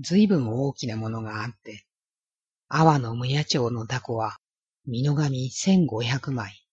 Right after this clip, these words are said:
岡崎のワンワンというタコも、同じく千五百枚を張るのであるという。その他、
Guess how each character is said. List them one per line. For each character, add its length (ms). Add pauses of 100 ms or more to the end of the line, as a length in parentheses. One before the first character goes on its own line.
(760)
岡 300
崎 320
の 160
ワ 160
ン 80
ワ 140
ン 100
と 100
い 140
う 120
タ 140
コ 140
も、 200 (520)
同 140 (120)
じ 180
く 240 (120)
千 340
五 140
百 260
枚 260
を 140
張 320
る 20
の 140
で 160
あ 100
る 120
と 160
い 120
う。 40 (2000)
そ 220
の 160
他、 460